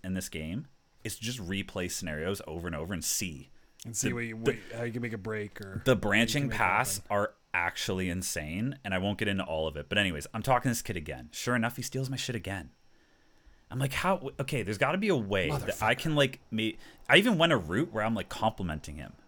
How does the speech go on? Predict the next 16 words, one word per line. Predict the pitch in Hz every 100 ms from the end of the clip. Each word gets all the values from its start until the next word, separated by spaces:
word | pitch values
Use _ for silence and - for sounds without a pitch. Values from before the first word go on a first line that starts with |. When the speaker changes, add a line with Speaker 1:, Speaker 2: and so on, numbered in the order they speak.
| _
Speaker 1:
I'm | 110
like, | 101 82
"You're | 156
a |
really | 143 110
good | 101 95
thief. | - - - - - -
We | 117
should | 117 104
recruit | 90 - - 185 -
you, | 71 73 135 -
and | 113
you | 113
should | - 98
be |
a | 101